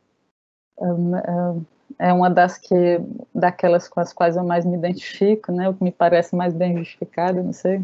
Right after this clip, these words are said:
que é a do Pierre Robin.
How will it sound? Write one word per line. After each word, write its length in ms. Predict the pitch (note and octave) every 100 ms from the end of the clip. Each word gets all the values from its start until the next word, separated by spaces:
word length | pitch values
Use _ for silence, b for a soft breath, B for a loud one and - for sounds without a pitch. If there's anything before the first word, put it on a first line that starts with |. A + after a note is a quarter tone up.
| F#3+ B B B B B B B B -
que 120 | -
é 340 | G#3 G#3+ A3 A3+
a 460 | G#3+ G3+ G#3 A3+ -
do 380 | F#3+ G#3 G#3+ A3
Pierre 380 | - G#3 G3+
Robin. 380 | G3+ A#3 D3+ A#2+